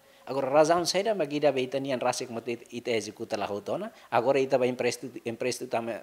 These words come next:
empresto, tama, né? Nem a tua hal séria. Também, mas ita usa o governo, ah, né? Tem que honesto, deixá-lo declaração, ba pública, ba povo. Explica se a razão do los, quando a decisão, a tua hal empréstimo, se né? Tô com sia,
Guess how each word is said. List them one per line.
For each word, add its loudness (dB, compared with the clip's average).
empresto, -2
tama, -2
né? -6
Nem 0
a 0
tua -2
hal 0
séria. -4
Também, -2
mas -4
ita -2
usa -2
o -6
governo, -2
ah, -2
né? -6
Tem -2
que -4
honesto, -6
deixá-lo -6
declaração, -8
ba -10
pública, -10
ba -8
povo. -8
Explica -6
se -4
a -6
razão -4
do -6
los, -6
quando -6
a -4
decisão, -8
a -10
tua -10
hal -6
empréstimo, -12
se -8
né? -18
Tô 4
com 0
sia, -2